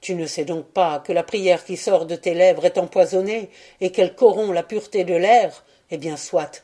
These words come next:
prions, allons à l'église, tremper nos doigts dans le bénitier du portail. Ceux qui viendront après nous tomberont foudroyés. Faisons des signes de croix dans l'air et nous répandrons la mort à l'aide de ce symbole sacré.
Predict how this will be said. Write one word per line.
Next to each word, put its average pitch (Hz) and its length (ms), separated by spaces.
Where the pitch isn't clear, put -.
prions, 170 360
allons 170 300
à 185 60
l'église, 180 640
tremper 180 300
nos 185 160
doigts 185 280
dans 175 120
le 175 80
bénitier 180 480
du 175 120
portail. 175 600
Ceux - 260
qui 180 160
viendront 175 580
après 165 320
nous 202 200
tomberont 185 520
foudroyés. 190 680
Faisons 175 300
des 165 120
signes 170 400
de 175 100
croix 180 240
dans 175 140
l'air 170 340
et 190 80
nous 202 120
répandrons 196 720
la 160 140
mort 175 380
à 165 60
l'aide 156 480
de 165 120
ce 170 200
symbole 175 600
sacré. 180 640